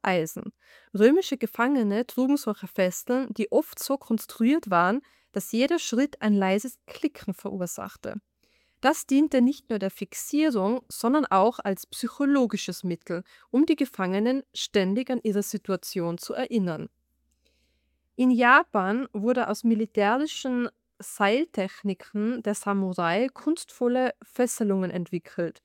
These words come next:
die wir heute als Shibari kennen. Ursprünglich diente es der sicheren Bindung von Gefangenen. Später entwickelte es sich zu einer Form der ästhetischen Seilkunst.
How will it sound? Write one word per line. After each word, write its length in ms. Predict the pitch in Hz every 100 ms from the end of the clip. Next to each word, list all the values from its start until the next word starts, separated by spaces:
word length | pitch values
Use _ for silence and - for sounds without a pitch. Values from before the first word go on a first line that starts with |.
| _ _ -
die 100 | 233
wir 180 | 277 240
heute 380 | 208 214 262 -
als 280 | 202 202
Shibari 600 | - - 214 190 214 196
kennen. 540 | 180 - 170 156 - 196 _ _ _ _
Ursprünglich 760 | 220 302 - 233 226 226 285 -
diente 420 | 247 269 - 262
es 240 | 208 214
der 300 | - 208 196 -
sicheren 600 | - - 294 285 247 202
Bindung 340 | 226 247 262
von 220 | - 233
Gefangenen. 720 | 240 240 180 175 170 165 - 208 _ _ _
Später 560 | - - 214 220 - 269
entwickelte 600 | 226 247 240 - 277 240
es 220 | 196 -
sich 160 | 226 -
zu 140 | -
einer 220 | 190 185
Form 440 | 185 - 180 196 247
der 120 | 220
ästhetischen 680 | 196 - 190 185 233 - 285
Seilkunst. 880 | - 160 165 - 185 156 - -